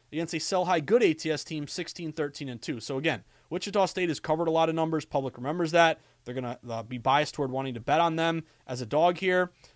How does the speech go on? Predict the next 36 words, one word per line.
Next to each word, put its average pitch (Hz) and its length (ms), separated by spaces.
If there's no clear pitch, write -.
versus 151 240
Tulane, 196 360
who 202 100
hasn't 220 300
covered 127 280
very 120 160
much. 107 260
Public 143 300
remembers 170 320
that. 147 180
They 139 140
wanna, 147 280
they 127 80
maybe 151 180
t-, - 160
wanna 151 140
take 170 180
a 160 40
step 175 260
back 202 260
and 120 160
not 165 280
support 127 380
Tulane 117 340
here. 110 240
Uh, 123 200
did 226 180
notice 226 260
a 196 60
little 202 160
bit 196 260
toward 185 200
the 147 140
under 175 320
as 139 140
well. 165 380